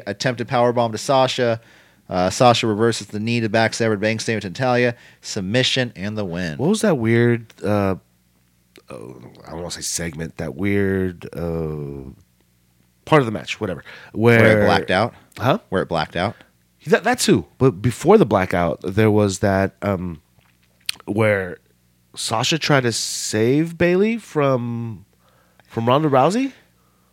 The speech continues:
Speaker 1: Wait,
Speaker 2: You remember
Speaker 1: what?
Speaker 2: that?
Speaker 1: Sasha tri-
Speaker 2: Uh, Bayley was in the corner.
Speaker 1: Yeah,
Speaker 2: and
Speaker 1: yeah.
Speaker 2: Ronda Rousey was charging.
Speaker 1: Yeah, yeah.
Speaker 2: And then Sasha jumps in front of Bayley, and then Bayley pushes her out of the way. "Get out of the way. Let me take the beating."
Speaker 1: Oh,
Speaker 2: Uh,
Speaker 1: that's just a good friend.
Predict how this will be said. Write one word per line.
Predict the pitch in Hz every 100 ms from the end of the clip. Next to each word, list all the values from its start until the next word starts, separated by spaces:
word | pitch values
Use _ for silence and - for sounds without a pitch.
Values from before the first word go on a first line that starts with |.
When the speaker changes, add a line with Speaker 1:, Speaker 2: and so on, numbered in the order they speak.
| _ _ _
Speaker 1:
Wait, | 110 98
Speaker 2:
You | 143
remember | 170 208
Speaker 1:
what? | 240 - _
Speaker 2:
that? | -
Speaker 1:
Sasha | - 92 92 104
tri- | 98
Speaker 2:
Uh, | 98
Bayley | 123 160 180
was | 208 202
in |
the | 208
corner. | 135 104 110 117
Speaker 1:
Yeah, | 104
Speaker 2:
and | 87
Speaker 1:
yeah. | 117
Speaker 2:
Ronda | 139 139
Rousey | 135 151
was | 135
charging. | - 117 98 85 95 101
Speaker 1:
Yeah, | 101
yeah. | 85 85 _ -
Speaker 2:
And | 104
then | 110
Sasha | - 131 135 107
jumps | - 139 151
in | 139
front | 135 123
of | 85
Bayley, | 131 107 87 110 _ _ _ _ _ _
and | 113
then | 120
Bayley | 95 143
pushes | 123 151 117 120
her |
out | 123
of |
the | 113
way. | 107
"Get | 80 269
out | 262
of | 240
the |
way. | 233 233 214
Let | 202 226
me | 226
take | 185 170 -
the |
beating." | 131 165 147 147
Speaker 1:
Oh, | 180 190 190 196
Speaker 2:
Uh, | 196
Speaker 1:
that's | 208
just | 247
a | 151
good | 131
friend. | - 80 65 -